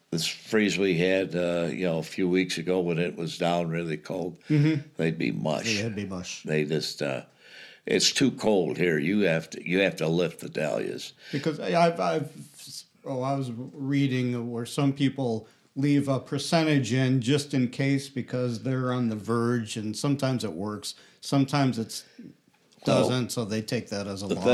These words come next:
Speaker 1: thing
Speaker 2: and
Speaker 1: is,
Speaker 2: move on.
Speaker 1: uh, people plant 'em on,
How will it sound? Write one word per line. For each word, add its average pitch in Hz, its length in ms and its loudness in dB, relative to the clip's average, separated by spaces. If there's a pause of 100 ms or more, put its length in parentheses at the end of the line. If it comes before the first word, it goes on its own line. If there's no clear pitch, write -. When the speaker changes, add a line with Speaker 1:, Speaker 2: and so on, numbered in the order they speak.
(120)
Speaker 1:
thing 113 100 6
Speaker 2:
and 113 80 6 (100)
Speaker 1:
is, 85 180 2
Speaker 2:
move 98 80 -4
on. 113 200 -6
Speaker 1:
uh, 95 520 2 (560)
people 156 320 0
plant 110 380 2
'em 85 140 0
on, 92 240 0